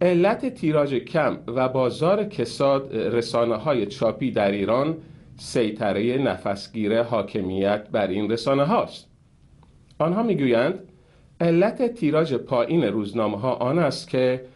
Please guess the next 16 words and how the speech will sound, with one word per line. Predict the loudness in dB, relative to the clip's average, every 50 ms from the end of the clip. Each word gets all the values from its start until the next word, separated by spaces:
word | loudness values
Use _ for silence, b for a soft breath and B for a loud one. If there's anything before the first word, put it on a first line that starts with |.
| B B B B
نمی‌توانند | 0 2 2 4 2 2 0 0 0 0 2 2 2 2 2 0 0
حرف‌هایشان | -2 -2 -2 -2 -2 -4 -4 -2 -2 0 0 0 -2 0 0 0 0 0
را | 2 2 0 2
بنویسند. | 2 2 2 2 2 0 -2 -6 -8 -8 -10 -10 -10 -14 -20 _ _ b b b b b b b b b b
هفتهٔ | -2 -2 -2 -2 -2 0 0 2
گذشته | 2 2 2 2 2 0 0 0 -2 0 2 2
روزنامهٔ | 2 2 0 0 0 0 0 2 2 2
روزان | 2 2 2 2 0 0 0 2 2 0 -2 -4 B B B B B B
که | -2 2 4
نوزده | 4 4 4 4 2 0 0 0 0 0 -2
سال | -10 -6 -2 0 0 0
سابقهٔ | -2 -4 -2 -2 0 0 -2 -2 0 -2
فعالیت | -2 0 0 0 0 0 2 2 0 0 -2 0
داشت، | 0 2 2 2 2 0 -2
توقیف | 0 0 0 2 0 0 0
شد. | -2 -6 -8 -8 -8 -14